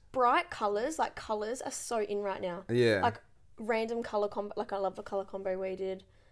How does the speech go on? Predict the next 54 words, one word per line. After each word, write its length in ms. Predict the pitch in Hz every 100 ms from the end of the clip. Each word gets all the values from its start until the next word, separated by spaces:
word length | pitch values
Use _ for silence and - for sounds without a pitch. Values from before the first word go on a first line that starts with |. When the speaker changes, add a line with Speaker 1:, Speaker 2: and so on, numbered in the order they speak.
| - _ _
Speaker 1:
Like, 220 | 214 202 -
things 240 | 226 214
like 100 | 208
Speaker 2:
Yeah, 80 | -
Speaker 1:
that. 40 | 196
Speaker 2:
I 20 |
don't 80 | 214
know 60 |
if 80 | 196
it's, 140 | 156 - - - - _ -
it 120 | - 151
is, 460 | 160 160 160 160
no, 280 | 143 143 147 139 -
no, 140 | 139 107
oh, 160 | 151 151
it 180 | 139
is 180 | 151 139
just 300 | 117 147 131
viewable. 320 | 139 147 135
It's 80 | 127
in 120 | 156
the 80 | 156
centre 300 | 143 151 143
there. 200 | 107 95
So 140 | 101 120
that's 340 | 139 156 -
actually 560 | 151 139 143 135 123 - -
what 180 | - 135
it 80 | 127
is 160 | 123
there. 240 | 113 120 117
We 100 | 113
got 180 | 120 -
Shaz 360 | - 127 123
in 100 | 127
pink 300 | 117 123 113
with 160 | 107 87
black 300 | 113 113 -
written 320 | - 117 110 - - -
underneath 460 | 147 139 131 123
in 120 | 117
yellow. 460 | 117 117 113 107 110 -
Speaker 1:
It 100 | 233
is 160 | 208 208
cool. 360 | - 180 196 - _ _ -
Speaker 2:
It's 160 | - -
super 300 | - 151 135
cool. 300 | 131 120 107
Speaker 1:
It 60 | 220
is 120 | 208
really 240 | 202 -
cool. 280 | - - 226 -
Speaker 2:
I 120 | 139
think, 400 | 139 - 170 170